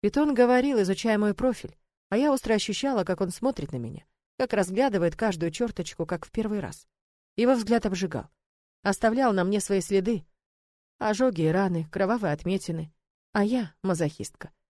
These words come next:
потому что мне нравилось ощущать его зависимость от меня. Это чувство подобно наркотику,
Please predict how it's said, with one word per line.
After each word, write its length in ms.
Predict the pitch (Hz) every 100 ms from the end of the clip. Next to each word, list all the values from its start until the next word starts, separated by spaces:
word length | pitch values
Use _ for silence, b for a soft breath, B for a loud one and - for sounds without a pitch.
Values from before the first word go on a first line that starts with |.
| _ _
потому 320 | - 233 220
что 160 | - 208
мне 160 | 214
нравилось 460 | 202 226 202 180 -
ощущать 520 | 180 185 - 208 -
его 300 | 170 202 180
зависимость 760 | 175 180 170 233 - - - - _ _ -
от 140 | 277
меня. 420 | 285 294 185 151 _ _
Это 200 | 285 269
чувство 320 | 285 302 -
подобно 400 | 240 240 247 240
наркотику, 680 | 233 247 269 226 - -